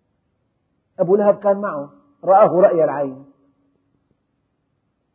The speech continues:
لكن لا، ما أراد أن يؤمن. إن كنتم موقنين، يعني إذا أردتم اليقين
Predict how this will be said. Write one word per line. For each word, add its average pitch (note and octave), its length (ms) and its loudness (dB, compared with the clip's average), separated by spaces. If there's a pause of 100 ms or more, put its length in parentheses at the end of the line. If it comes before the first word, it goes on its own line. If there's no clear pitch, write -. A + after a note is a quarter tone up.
(400)
لكن C#3+ 300 -14
لا، E3 160 -14 (200)
ما F#3 180 -4
أراد D#3 200 -4
أن C#3 200 -8
يؤمن. C3+ 320 -14 (1700)
إن E3+ 140 -8
كنتم F#3+ 400 -4
موقنين، C#3 760 -12 (480)
يعني D3 280 -12
إذا F#3 220 0
أردتم G#3 440 2
اليقين A#3 580 0